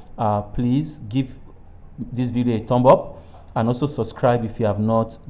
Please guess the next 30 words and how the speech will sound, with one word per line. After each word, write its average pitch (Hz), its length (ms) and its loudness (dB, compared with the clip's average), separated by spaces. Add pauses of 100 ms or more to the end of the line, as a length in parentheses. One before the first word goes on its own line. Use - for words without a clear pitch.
(100)
done 107 240 2
so. 120 300 0
Share 185 280 0
this 160 120 2
video 131 240 0
with 120 140 0
your 110 100 0
friends, 110 480 2 (340)
and 117 140 4
let 156 160 4
people 156 220 2
know 131 560 4
that, 104 260 2 (680)
uh, 117 160 4
there 107 140 2
are 101 140 4
math 135 340 2
questions 127 400 0
being 117 160 0
solved 113 420 2
in 101 160 -2
this 107 260 -4
channel. 104 640 0 (340)
So - 120 0
I 98 40 6
would 104 80 4
like 190 160 4
to 147 100 0
see - 200 0
you 135 440 2